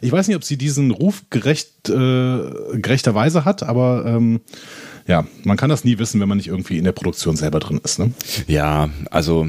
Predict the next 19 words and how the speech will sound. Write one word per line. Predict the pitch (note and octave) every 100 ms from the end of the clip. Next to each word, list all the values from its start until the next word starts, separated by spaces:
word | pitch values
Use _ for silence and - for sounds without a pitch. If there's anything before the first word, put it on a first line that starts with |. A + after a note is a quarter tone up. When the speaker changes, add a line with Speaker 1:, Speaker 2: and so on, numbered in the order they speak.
| D#2+ D2 - - -
Speaker 2:
ja, | D2+ B1+ C2
also | - F2
zumindest | E2 F#2 G2 A2
ist | G2 -
sie, | G2 F2+
ist | A#1 -
sie | F2+
bisher | D#2+ - E2 D2+
irgendwie | F#2 F2
so | E2+
ein | D#2+
bisschen | E2 E2
mein | D2+
Hoffnungsschimmer | F2+ G#2 F#2+ G2 F#2
gewesen, | E2+ E2+ F#2 F#2
aber, | C#2+ D#2+ D#2+ - - - -
ähm, | D#2+ D2 D2 C#2+ C#2+ - _ _ _ _ _ _ - -
ja, | E2 C#2+ A#1 -
äh, | -